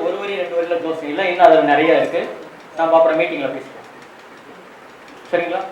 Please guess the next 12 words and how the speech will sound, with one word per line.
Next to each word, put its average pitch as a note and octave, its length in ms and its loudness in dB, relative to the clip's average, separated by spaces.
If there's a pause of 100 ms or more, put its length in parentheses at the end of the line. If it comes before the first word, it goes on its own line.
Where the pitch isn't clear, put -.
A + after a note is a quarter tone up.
(1000)
இதை D#3+ 200 0
டெஸ்ட் F#3 240 2
பண்ணி F3+ 220 2
பாருங்க. D#3+ 240 8 (280)
இதுவரைக்கும் G3+ 520 4
வந்த E3 180 6 (160)
ஆட்களை E3+ 320 8 (140)
பாருங்க. D3 280 2 (640)
இனி G3+ 240 0 (160)
வரப்போற E3 400 6 (140)
ஆட்களுக்கும் F3+ 640 6
இப்படித்தான் E3 440 4